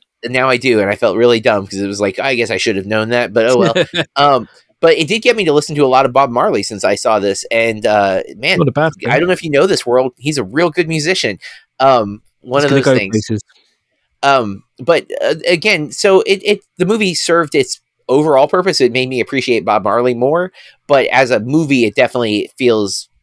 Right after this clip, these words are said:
Speaker 1: inconsequential, unfortunately, despite having some good performances. Um, and then the, the movie that, uh, I, I,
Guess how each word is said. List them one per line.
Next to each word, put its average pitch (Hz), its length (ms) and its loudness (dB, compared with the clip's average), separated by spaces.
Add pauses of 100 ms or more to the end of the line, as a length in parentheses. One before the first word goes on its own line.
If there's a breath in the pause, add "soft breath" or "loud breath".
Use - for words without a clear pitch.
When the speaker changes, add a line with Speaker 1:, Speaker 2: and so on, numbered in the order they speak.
(380)
Speaker 1:
inconsequential, 98 840 -2
unfortunately, 95 600 -4
despite 123 500 -2
having 117 240 -4
some 107 120 -16
good 101 160 -4
performances. 92 560 -12 (480 soft breath)
Um, 117 360 0 (520)
and 147 140 0
then 226 220 -2
the, 139 180 -6
the 135 100 -4
movie 220 260 2
that, 156 300 0
uh, 139 160 2
I, 131 240 0
I, 151 180 0